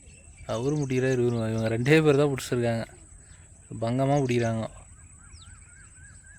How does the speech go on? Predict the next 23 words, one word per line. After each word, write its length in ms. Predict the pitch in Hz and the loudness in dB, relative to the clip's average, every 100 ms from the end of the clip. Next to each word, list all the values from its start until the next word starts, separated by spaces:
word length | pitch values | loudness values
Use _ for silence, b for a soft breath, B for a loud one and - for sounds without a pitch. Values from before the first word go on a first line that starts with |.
| - - - - 1077 - - - B B B B - - | -20 -20 -20 -20 -20 -18 -18 -18 B B B B -14 -4
So, 120 | 117 | 2
மீன் 280 | 123 170 156 | 6 6 6
பிடிக்க 440 | 156 147 156 151 | 2 2 6 6
வயது 360 | 127 120 123 117 | 6 4 4 4
இல்லைங்க, 340 | 113 113 107 B B | 4 2 0 B B
யார் 320 | 107 107 123 | 2 4 4
வேணாலும் 380 | 127 123 127 135 | 4 4 4 4
மீன் 200 | 117 117 110 | 4 2 0
பிடிக்கலாம் 320 | 107 110 107 - - - B B B B - | 0 0 -2 -6 -20 -20 B B B B -6
அப்படின்ற 420 | 120 120 127 120 | 0 4 4 4
மாதிரி 180 | 120 120 | 4 4
தான் 120 | 131 | 4
பிடிச்சிருக்காரு. 720 | 127 - 131 113 113 123 175 - - - - - - - B B B B - | 2 2 4 4 4 4 2 -2 -16 -18 -18 -18 -18 -18 B B B B -4
So, 120 | 123 | 0
எனக்கு 360 | 120 117 - | 0 0 0
தெரிஞ்சு 160 | 131 185 | 2 6
இவருக்கு 420 | 185 139 120 - | 6 6 4 2
ஒரு 180 | 120 113 113 113 113 110 | 2 4 2 2 2 2
அறுபது, 480 | 117 160 165 147 120 | 4 2 4 4 4
எழுபது 280 | 117 127 120 | 4 4 6
வயசு 280 | 151 185 | 4 8
ஆகும்னு 180 | 143 135 | 8 10
நினைக்கிறேன். 400 | 135 120 117 127 | 8 6 4 2